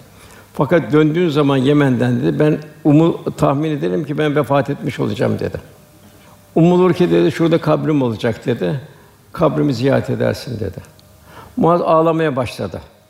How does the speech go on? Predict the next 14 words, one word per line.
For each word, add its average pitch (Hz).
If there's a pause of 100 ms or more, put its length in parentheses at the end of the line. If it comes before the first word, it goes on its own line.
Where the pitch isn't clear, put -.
(760)
"Ağlama 135
Muaz," 107
dedi. 82 (1300)
"Ağlama." 120
dedi. 82 (560)
"Bana 143
en 180
yakınlar 165 (360)
hangi 165
zaman, 120 (180)
hangi 165
mekanda 139
olurlar 127
olsun, 165